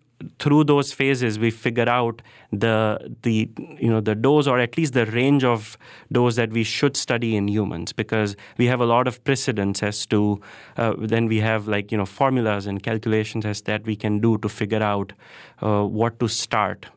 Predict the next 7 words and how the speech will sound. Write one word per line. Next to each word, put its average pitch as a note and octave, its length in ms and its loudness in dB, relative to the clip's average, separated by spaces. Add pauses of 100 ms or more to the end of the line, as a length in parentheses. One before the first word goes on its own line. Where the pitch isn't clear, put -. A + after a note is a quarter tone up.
(240)
uh, G2+ 400 -2 (420)
as G#2 280 -4
a G#2 100 0
starting G#2+ 460 -2
dose G2+ 240 0
for, G2 360 -4 (140)
uh, G2 260 -4